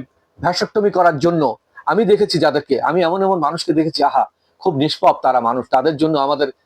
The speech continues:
খুব হৃদয়ের মধ্যে একটা, আহ, বা বেদনা অনুভূত হয়। সে গরিব মানুষ, একটি লুঙ্গির জন্য দুশো টা-, দুশো টাকার জন্য বা তিনশো টাকার জন্য তাকে বারবার, আহ, সে একই ব্যক্তিকে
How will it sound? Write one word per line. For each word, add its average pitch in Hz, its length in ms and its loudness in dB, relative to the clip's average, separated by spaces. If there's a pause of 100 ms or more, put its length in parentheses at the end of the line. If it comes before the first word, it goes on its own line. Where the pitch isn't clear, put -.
(180)
খুব 151 80 -2 (120)
হৃদয়ের 165 400 4
মধ্যে 165 240 0
একটা, 151 220 2
আহ, 135 600 -2
বা 120 200 -2
বেদনা 147 340 0
অনুভূত 147 320 0
হয়। 117 220 -2 (300)
সে 175 180 0 (100)
গরিব 160 340 0
মানুষ, 165 260 -2 (160)
একটি 156 200 -2
লুঙ্গির 160 360 0
জন্য 151 240 0 (440)
দুশো 175 180 0
টা-, 151 200 0
দুশো 170 260 0
টাকার 160 340 0
জন্য 151 180 0
বা 139 120 2
তিনশো 165 280 -4
টাকার 160 300 0
জন্য 156 200 0
তাকে 135 300 -2
বারবার, 131 440 0 (400)
আহ, 143 300 2
সে 147 180 -2
একই 180 340 2
ব্যক্তিকে 202 420 0